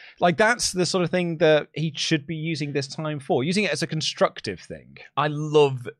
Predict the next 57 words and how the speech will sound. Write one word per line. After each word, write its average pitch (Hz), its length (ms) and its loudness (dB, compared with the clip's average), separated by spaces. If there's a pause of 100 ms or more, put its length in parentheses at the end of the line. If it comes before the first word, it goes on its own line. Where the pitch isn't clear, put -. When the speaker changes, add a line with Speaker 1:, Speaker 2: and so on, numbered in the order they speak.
(400)
Speaker 2:
seeing 113 420 -6
him 110 360 -8 (180)
interact 110 360 -6
with, 110 100 -10
like, 101 120 -10
Roxanne 147 520 0
and 117 180 -6
Cora 107 240 -2
Jade, 127 320 0
as, 117 200 -6
uh, 127 60 -2
the, 117 140 -6
the, 117 260 -2
the 120 160 -2
wrinkle 113 300 -6
of 104 80 -16
Cora 107 200 -4
Jade 104 220 -6
being 104 240 -8
a 98 60 -12
fan 104 220 -6
of 98 60 -12
his 104 160 -6
growing 110 260 -4
Speaker 1:
Mm. 107 80 -4
Speaker 2:
up, 98 100 -8
and 104 100 -10
then 98 120 -10
they 98 100 -8
get 101 140 -10
to 107 60 -16
work 107 140 -8
together 104 220 -10
kind 104 120 -10
of 98 60 -14
thing 101 140 -14
is 95 40 -18
quite 101 220 -12
lovely. 117 320 -4
I 101 60 -4
love 120 360 -2
seeing 117 240 -6
his 110 140 -12
response 104 280 -16
to 104 80 -16
Jade. 117 460 -8
There 117 80 -6
was 107 120 -8
a 104 40 -10
video 107 200 -8
about 104 160 -10
Jade 107 240 -10
Cargill's 107 400 -10
Behind 107 320 -8
the - 20 -8
Rumble. 110 480 -6 (180)
Speaker 1:
Yeah. 127 200 -2